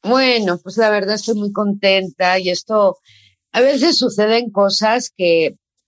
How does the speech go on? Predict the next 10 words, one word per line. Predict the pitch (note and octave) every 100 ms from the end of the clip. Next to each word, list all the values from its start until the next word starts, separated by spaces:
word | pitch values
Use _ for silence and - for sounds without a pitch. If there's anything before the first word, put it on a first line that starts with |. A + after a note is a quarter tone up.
| _ -
fuera | - D#3+ G#3 G#3 F#3+ D#3 - _
de, | - D#3+ C#3+ -
de | - F#3
uno | F#3+ A3+ G#3+ F#3 G3+ G3+
pudiera | - F#3 F#3+ F#3+ G3+ F3+
parecer | E3+ D#3 D#3 F3+ F3 E3+
que | E3
tienen | - E3 E3 E3+
razones | E3 C#3 - E3+ D#3+ -
muy | D3+